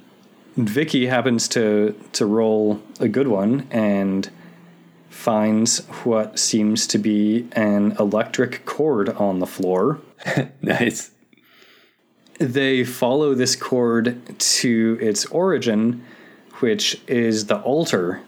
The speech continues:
Speaker 1: that the monk was working at earlier. This cable apparently goes into a door on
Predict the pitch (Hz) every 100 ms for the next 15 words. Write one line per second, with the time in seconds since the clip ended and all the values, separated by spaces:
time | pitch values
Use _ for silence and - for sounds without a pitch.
0 | - 101 101 - 117 107 107 107 107 101
1 | 117 156 123 98 92 - 101 85 85 87
2 | 92 - - - - - - 110 98 -
3 | 131 123 117 117 113 - 113 113 107 104
4 | 101 104 107 107 107 104 - 120 110 110
5 | - 120 107 104 101 104 - - - -
6 | - 113 101 - 131 135 107 117 120 110
7 | 104 101 98 101